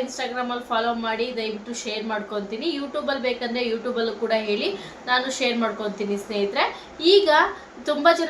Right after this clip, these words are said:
ಕೇಳ್ತಾ ಇದ್ದಿದ್ದು ಸಿಲ್ವರ್ ಜ್ಯುವೆಲರಿಗಳ ವಿಡಿಯೋಗಳನ್ನ ಮಾಡಿ, ಹಾಗೇನೆ ಆರ್ಟಿಫಿಷಿಯಲ್ ಜ್ಯುವೆಲರಿಗಳ ವಿಡಿಯೋಗಳನ್ನ ಮಾಡಿ, ಹಾಗೇನೆ ನೀವು ಕೇಳ್ತಾ ಇದ್ರಿ, ಆಮ್, ಲೈಟ್ ವೇಟ್ ಅಲ್ಲಿ ಇರುವಂತಹ ಮಾಂಗಲ್ಯ ಚೈನ್ ವಿಡಿಯೋಗಳನ್ನ ಮಾಡಿ ಅಂತ. ನಾಳೆ ನಿಮ್ಗೆ ನಾನು ಲೈಟ್ ವೇಟ್ ಇರಲಿರುವಂತಹ ಮಾಂಗಲ್ಯ ಚೈನ್ ನ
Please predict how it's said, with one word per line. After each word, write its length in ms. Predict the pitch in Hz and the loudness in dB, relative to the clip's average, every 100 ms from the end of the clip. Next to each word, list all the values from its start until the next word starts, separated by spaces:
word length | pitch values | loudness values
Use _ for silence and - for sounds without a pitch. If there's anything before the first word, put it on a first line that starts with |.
| 311 | 0
ಕೇಳ್ತಾ 400 | 294 269 269 269 | 2 0 6 6
ಇದ್ದಿದ್ದು 360 | 254 254 262 277 | 6 2 -4 -6
ಸಿಲ್ವರ್ 400 | - 254 262 254 | -4 -4 -2 -2
ಜ್ಯುವೆಲರಿಗಳ 440 | 247 254 254 240 240 | -2 -2 -2 0 0
ವಿಡಿಯೋಗಳನ್ನ 480 | 233 220 226 226 226 | 0 -2 -2 -2 -2
ಮಾಡಿ, 420 | 220 214 208 214 | -2 0 0 0
ಹಾಗೇನೆ 420 | 214 208 220 220 | 0 0 -2 0
ಆರ್ಟಿಫಿಷಿಯಲ್ 580 | 214 220 262 277 277 247 | -2 -2 -8 -6 -4 -4
ಜ್ಯುವೆಲರಿಗಳ 440 | 233 226 220 220 220 | -2 -2 -2 -2 -2
ವಿಡಿಯೋಗಳನ್ನ 440 | 208 208 208 202 214 | -2 -2 -2 -2 -4
ಮಾಡಿ, 360 | 208 196 202 220 - - - | -2 0 0 -2 -8 -12 -4
ಹಾಗೇನೆ 500 | 247 254 262 269 269 | -2 -2 0 0 0
ನೀವು 280 | 247 233 233 | 0 0 0
ಕೇಳ್ತಾ 400 | 233 233 233 233 | 0 0 2 2
ಇದ್ರಿ, 460 | 220 233 254 247 | 2 0 0 2
ಆಮ್, 420 | 202 202 202 196 | 2 2 0 0
ಲೈಟ್ 320 | 214 247 302 285 | 2 2 0 2
ವೇಟ್ 240 | 269 262 | 2 2
ಅಲ್ಲಿ 160 | 254 240 | 0 0
ಇರುವಂತಹ 380 | 220 220 226 233 | -2 -4 0 0
ಮಾಂಗಲ್ಯ 480 | 233 202 214 233 233 | 2 2 0 -2 -2
ಚೈನ್ 340 | 233 240 220 | -4 -4 -4
ವಿಡಿಯೋಗಳನ್ನ 460 | 208 208 208 202 208 | -4 -4 -2 -2 0
ಮಾಡಿ 340 | 202 196 196 | 0 0 0
ಅಂತ. 180 | 190 220 320 - - - 240 | -2 2 2 2 -12 -12 0
ನಾಳೆ 480 | 262 262 311 359 | 6 8 8 6
ನಿಮ್ಗೆ 360 | 339 285 269 294 | 2 -2 -2 -2
ನಾನು 340 | 277 240 262 | 0 -2 0
ಲೈಟ್ 280 | 247 233 - | 0 0 -2
ವೇಟ್ 220 | 247 247 | -4 -4
ಇರಲಿರುವಂತಹ 760 | 247 233 226 214 214 202 226 247 | -2 -2 -2 -2 -6 -6 0 0
ಮಾಂಗಲ್ಯ 440 | 240 208 208 233 240 | 2 0 0 -4 -4
ಚೈನ್ 300 | 247 214 | -4 -6
ನ 40 | 220 | -4